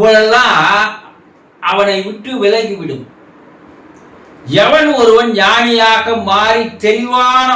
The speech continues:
வாழ்க்கையை வாழ ஆரம்பிக்கிறார்களோ அவர்களுக்கு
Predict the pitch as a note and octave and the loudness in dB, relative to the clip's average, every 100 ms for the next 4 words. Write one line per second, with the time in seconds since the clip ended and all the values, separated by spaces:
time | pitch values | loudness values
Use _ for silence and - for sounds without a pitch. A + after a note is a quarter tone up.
0 | G3+ F#3+ F#3+ F#3 F#3+ F#3+ E3 F3+ F3+ - | 0 -2 -2 -6 -8 -4 -2 0 -2 -4
1 | D3+ F3 F3 D3+ C3+ D3 C#3 B2+ C3+ D#3+ | -2 -2 -2 -8 -10 -10 -8 -10 -12 -12
2 | E3+ - - _ _ _ _ - - _ | -12 -16 -20 _ _ _ _ -20 -20 _
3 | - - - - G#3 B3 A#3 A3 G3+ | -20 -20 -12 -2 0 0 0 -2 -4